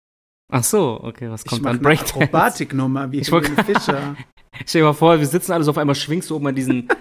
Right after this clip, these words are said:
Speaker 1: an diesen, wie hat, was hat man früher in der Schule, diese Reif-, Reifendinger, wo man
Speaker 2: Ja.
Speaker 1: sich so rein
Speaker 2: Und der
Speaker 1: klatscht
Speaker 2: Reifen,
Speaker 1: so
Speaker 2: der,
Speaker 1: einmal über
Speaker 2: der brennt noch und ich spring dann auf die Torte.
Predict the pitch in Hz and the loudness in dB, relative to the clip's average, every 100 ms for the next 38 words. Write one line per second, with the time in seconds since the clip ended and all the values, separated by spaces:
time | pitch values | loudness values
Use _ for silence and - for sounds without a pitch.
0 | - 147 127 123 120 143 180 156 185 180 | -4 -4 -2 -2 0 0 0 0 0 0
1 | 160 202 180 - 196 170 147 139 131 170 | 0 2 4 2 0 0 0 0 0 -2
2 | 202 - - 139 147 208 214 220 220 208 | -4 -8 -8 -2 0 0 -2 -2 0 0
3 | 143 165 135 190 233 349 - - - - | 2 2 2 2 4 2 0 -14 -4 0
4 | 208 156 139 151 170 - 180 226 156 214 | 2 2 2 2 2 0 2 4 2 0
5 | 214 220 - - - - - 156 135 170 | -4 -6 -8 -16 -16 -16 -2 0 2 2
6 | 147 170 226 - 147 175 247 - 165 - | 2 2 0 2 2 4 2 -4 -6 -4
7 | - - - 175 165 - - 165 202 - | -4 -4 -4 -2 -4 -6 -4 -4 -4 -4
8 | 190 - 180 180 180 139 131 131 | -10 -6 -4 -4 -4 -8 -10 -12